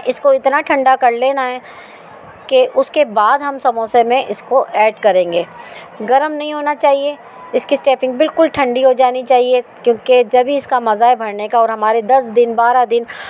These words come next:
हम इसको चला सकते हैं। फ़िलहाल अभी तो हमने इसको ढक दिया है, हम आपसे बातें करते रहते हैं। तो जी हाँ, यहाँ पर ये देखिए, हमारा ये अच्छा सा भुन चुका है और हमारे आलू भी मैश हुए हैं।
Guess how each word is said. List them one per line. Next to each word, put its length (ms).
हम 160
इसको 360
चला 300
सकते 300
हैं। 80
फ़िलहाल 280
अभी 180
तो 80
हमने 220
इसको 240
ढक 200
दिया 200
है, 80
हम 100
आपसे 240
बातें 260
करते 300
रहते 240
हैं। 120
तो 80
जी 140
हाँ, 100
यहाँ 200
पर 160
ये 140
देखिए, 360
हमारा 400
ये 580
अच्छा 280
सा 140
भुन 240
चुका 260
है 80
और 80
हमारे 320
आलू 240
भी 120
मैश 340
हुए 140
हैं। 220